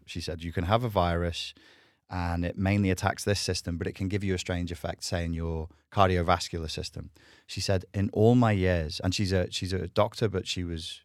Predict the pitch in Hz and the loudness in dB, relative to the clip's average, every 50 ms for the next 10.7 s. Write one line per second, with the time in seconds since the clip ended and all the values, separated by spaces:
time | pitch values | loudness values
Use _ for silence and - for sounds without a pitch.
0 | _ _ _ 90 90 92 95 98 98 95 87 85 82 80 80 85 87 87 - - | _ _ _ -2 0 0 2 2 0 0 -2 -2 -4 -4 -2 -2 -2 -2 -4 -6
1 | 78 - - - - - _ - - 78 73 - - 85 82 - - 85 87 - | -6 -8 -10 -12 -18 -20 _ -12 -10 -10 -10 -8 -6 -6 -6 -4 -2 -2 -2 -2
2 | - - - - - - - - - - - - - - 69 - - _ _ _ | -2 -6 -8 -8 -10 -16 -18 -14 -16 -16 -14 -14 -12 -12 -12 -12 -14 _ _ _
3 | - - - - - - - _ - - 120 113 127 113 110 107 117 113 117 131 | -20 -20 -20 -20 -20 -20 -18 _ -6 -4 0 2 4 4 4 4 4 4 6 6
4 | 151 196 240 202 165 131 - - - 117 110 107 98 90 90 85 90 85 80 78 | 6 4 2 0 0 -2 0 0 2 2 2 2 0 0 -2 -2 -2 -2 -4 -6
5 | - - - - - - _ _ _ _ _ _ _ _ - 117 117 113 - 107 | -10 -12 -14 -14 -14 -16 _ _ _ _ _ _ _ _ -4 -4 -4 0 0 0
6 | 104 95 - - - 147 151 - - - - - - - _ _ _ - - - | 2 0 0 -2 -4 0 0 0 0 -2 -10 -18 -20 -20 _ _ _ -8 -6 -4
7 | - - 180 180 180 170 139 127 139 147 143 120 104 90 101 95 - - 98 90 | 2 6 8 8 8 8 6 4 4 6 6 4 4 4 2 -2 -2 -4 -4 -4
8 | - - 98 - - - 90 90 82 90 - - 87 - - 85 85 82 78 - | -2 -2 -2 -2 -2 -2 -2 -2 -2 -2 -4 -6 -6 -4 -2 -2 -2 -4 -4 -4
9 | 82 80 80 92 123 151 165 - _ _ _ _ _ 110 104 - 147 - - 123 | -2 -2 -2 -2 -2 -4 -8 -10 _ _ _ _ _ -8 -4 -4 -2 0 2 4
10 | 117 120 120 123 120 110 104 98 92 113 135 - - | 4 6 6 6 6 6 4 4 2 2 0 -2 -6